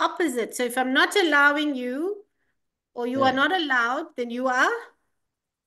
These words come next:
Speaker 2: Cannot. Mm, can't. Can.
Speaker 1: Mm.
Speaker 2: Can't. Mm. Uh, yeah. Then I know it. Mm.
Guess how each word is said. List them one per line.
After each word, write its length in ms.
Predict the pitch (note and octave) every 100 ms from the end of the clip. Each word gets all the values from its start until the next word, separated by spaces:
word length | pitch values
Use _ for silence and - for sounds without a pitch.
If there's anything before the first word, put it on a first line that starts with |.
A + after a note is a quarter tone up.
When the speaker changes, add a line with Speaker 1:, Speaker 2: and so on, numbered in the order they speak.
| _ _ _ _ -
Speaker 2:
Cannot. 580 | - A#2+ A2+ G#2+ F2+ - - -
Mm, 320 | C3+ B2 F#2 -
can't. 480 | - - A#2 - - _ _ _ _ _ _ _ _ - _ _ _ _ _ _ _
Can. 380 | - - A#2+ G#2
Speaker 1:
Mm. 100 | - - - _ _ _ _ _
Speaker 2:
Can't. 320 | D3+ D#3 - _ _ _ _
Mm. 240 | G#2+ G2 - _ _ _ _ _ _ _ _ _ _ _ _ _ -
Uh, 300 | F#2+ F2 D2 - _ _ _ _ _ _ _ _ -
yeah. 300 | D2+ D2+ C#2 - _ F2+ F#2+ G#2 A2 _ _ _ _ _ _ _ _ _ _ _ _
Then 240 | G#2 F2+ - _
I 160 | F#2 F2+ D#2+
know 320 | F#2+ F#2+ E2+ - _ _
it. 300 | F#2 - - _ -
Mm. 160 | F2+